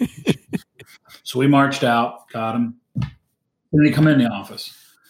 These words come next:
And I had, we had him on speakerphone. Andy had no clue. I said, "Hey, Andy, you're, uh, we have somebody that wants to talk to you." He's a little disappointed also. And Andy's jaw dropped. And I said, "I called the Mount Union football coach."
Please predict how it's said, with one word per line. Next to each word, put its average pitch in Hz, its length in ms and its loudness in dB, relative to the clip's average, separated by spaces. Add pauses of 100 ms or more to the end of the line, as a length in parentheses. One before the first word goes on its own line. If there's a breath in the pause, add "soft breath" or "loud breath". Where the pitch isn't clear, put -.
(460 soft breath)
And 131 160 -2
I 123 100 0
had, 135 440 0
we 135 80 -6
had 127 180 -4
him 117 140 0
on 110 180 -4
speakerphone. 113 640 -8
Andy 110 220 -4
had 104 160 -10
no 104 160 -8
clue. 175 320 -8
I 117 60 -6
said, 120 180 -8
"Hey, 156 240 -4
Andy, 120 240 0
you're, 110 500 -4 (100)
uh, 123 160 -10 (100)
we 120 100 -2
have 139 160 2
somebody 120 440 2
that 113 160 -8
wants 113 460 -6 (160)
to - 140 -14
talk 180 320 0
to 117 140 -10
you." - 160 -20 (480)
He's 131 200 -6
a 131 60 2
little 120 320 0
disappointed 107 560 -6
also. 117 420 0
And 104 160 -6
Andy's 101 460 -8 (380 soft breath)
jaw 120 300 0
dropped. 104 340 -6
And 110 80 -10
I - 20 -10
said, 110 200 -4 (200)
"I 131 120 -6
called 127 440 0
the - 20 4
Mount 117 200 -2
Union 107 240 -6
football 113 340 -10
coach." - 480 -20